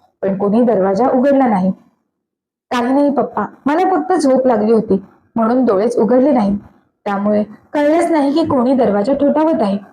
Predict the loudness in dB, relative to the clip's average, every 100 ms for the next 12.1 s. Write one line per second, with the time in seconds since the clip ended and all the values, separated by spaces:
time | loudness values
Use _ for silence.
0 | _ _ _ _ _ _ -2 0 2 2
1 | 2 0 0 2 2 0 -2 -8 _ _
2 | _ _ _ -10 -6 -4 -2 -4 -6 _
3 | -6 -2 0 2 2 2 0 0 0 0
4 | 0 0 0 0 2 2 0 0 -2 -2
5 | 0 0 0 -2 -2 -2 0 0 0 0
6 | -2 -2 -2 0 0 0 0 -2 0 0
7 | 0 -2 -2 -2 -2 0 0 0 0 -4
8 | _ _ _ _ _ _ _ _ _ -4
9 | -2 -2 -2 -2 -2 -2 0 2 0 0
10 | 0 0 0 -2 0 -2 -2 -2 -2 0
11 | 0 0 0 0 0 0 0 0 0 0
12 | -2